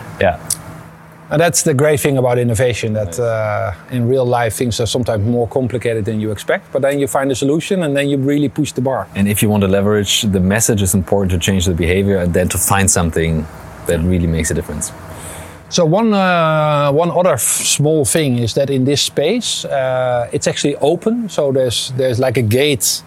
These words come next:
Speaker 1: Yeah.
Speaker 2: on the outside, but, uh, there's fresh wind here.
Speaker 1: Yeah.
Speaker 2: And, uh, the great thing, uh, that is, that is doing that is that then we don't have to have circulation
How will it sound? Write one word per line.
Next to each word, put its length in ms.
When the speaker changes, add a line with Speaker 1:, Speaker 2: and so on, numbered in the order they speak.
Speaker 1:
Yeah. 180
Speaker 2:
on 120
the 100
outside, 560
but, 300
uh, 420
there's 260
fresh 280
wind 220
here. 180
Speaker 1:
Yeah. 120
Speaker 2:
And, 560
uh, 840
the 80
great 300
thing, 560
uh, 240
that 200
is, 280
that 140
is 260
doing 280
that 180
is 160
that 220
then 260
we 100
don't 220
have 180
to 100
have 200
circulation 920